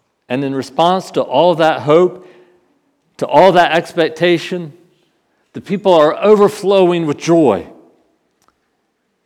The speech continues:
In fact, the joy is so palpable, so present, that Jesus says that if the people don't cry out with their praise,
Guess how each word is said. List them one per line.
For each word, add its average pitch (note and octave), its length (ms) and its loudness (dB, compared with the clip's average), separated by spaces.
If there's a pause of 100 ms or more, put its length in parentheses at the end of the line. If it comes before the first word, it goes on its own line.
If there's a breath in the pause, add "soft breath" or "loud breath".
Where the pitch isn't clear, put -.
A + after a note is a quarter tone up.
(300)
In B2+ 100 -14
fact, F#3 240 0
the E3+ 60 -2
joy F#3 320 4
is - 160 -2
so G#3 180 6
palpable, E3+ 1080 0 (600)
so A3 320 2
present, F#3+ 640 0
that E3 120 -2
Jesus A3+ 360 -4
says G3+ 420 2 (340 loud breath)
that F3 300 2
if - 300 -2
the F3+ 80 -2
people A#3 320 0
don't G#3 300 2
cry F#3+ 340 2
out F#3+ 380 0
with E3+ 160 -8
their G3 120 0
praise, G3+ 760 -4